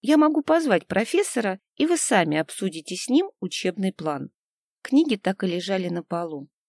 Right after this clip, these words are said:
Я зашла за тумбу и поманила их пальцем, но так, чтобы учащиеся этого не увидели. Не сработало. А идти и поднимать вручную значит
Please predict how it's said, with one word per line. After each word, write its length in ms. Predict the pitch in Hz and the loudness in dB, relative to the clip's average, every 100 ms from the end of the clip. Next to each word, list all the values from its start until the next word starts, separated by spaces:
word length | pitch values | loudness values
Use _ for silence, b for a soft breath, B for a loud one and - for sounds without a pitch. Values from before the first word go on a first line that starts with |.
| _ _ | _ _
Я 180 | - 190 | -4 -2
зашла 360 | 180 180 - 175 | -2 -4 -2 -2
за 180 | 170 175 | -2 -4
тумбу 440 | - 302 294 175 | 0 2 2 0
и 60 | 160 | -4
поманила 540 | 170 170 185 196 190 | -6 -2 -2 -2 -2
их 220 | 185 - | -2 -2
пальцем, 560 | - 156 139 - 151 151 _ _ | -2 -2 -2 -8 -10 -10 _ _
но 160 | - 175 - | -4 -4 -2
так, 340 | 240 - - _ _ | -2 -2 -8 _ _
чтобы 340 | - - 208 185 | -12 -4 -4 -4
учащиеся 880 | 190 - 339 - 196 170 - - - | -6 -4 -4 -4 -6 -8 -8 -8 -8
этого 360 | - 233 208 190 | -4 -4 -4 -4
не 180 | 190 185 | -2 -2
увидели. 640 | 190 170 143 139 139 139 _ _ _ _ _ _ _ - | -4 -6 -8 -8 -10 -12 _ _ _ _ _ _ _ -6
Не 140 | 196 | -4
сработало. 760 | - 190 185 160 151 - 151 180 _ _ _ _ _ _ _ | -2 -2 -2 -4 -8 -12 -16 -18 _ _ _ _ _ _ _
А 120 | 180 | 2
идти 300 | 208 202 214 | 2 -2 -4
и 40 | 202 | -2
поднимать 560 | 208 185 196 202 196 | -2 0 0 -2 -4
вручную 520 | 202 208 - 320 339 233 | -6 -4 -4 -2 0 0
значит 560 | 202 233 - 240 - | 0 -2 -2 -6 -8